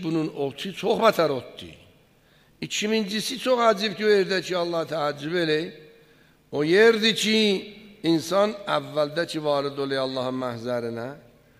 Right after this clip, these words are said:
Orada bir səhnələr görək. Elə əvvəldə bilək korrəyib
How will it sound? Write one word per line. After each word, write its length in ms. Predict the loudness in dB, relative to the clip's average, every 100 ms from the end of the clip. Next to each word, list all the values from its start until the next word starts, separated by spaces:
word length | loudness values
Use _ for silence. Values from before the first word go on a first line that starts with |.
| _ _ _
Orada 320 | -4 -2 0 -2
bir 100 | -2
səhnələr 640 | -2 -2 0 0 0 0 -2
görək. 760 | -2 0 4 4 4 4 2 -4 -14 -20 -20 -20 _ -4
Elə 160 | 0 2 2
əvvəldə 540 | 2 0 -2 0 0 -2
bilək 320 | -2 -2 -2
korrəyib 640 | -2 -2 -2 -2 -4 -10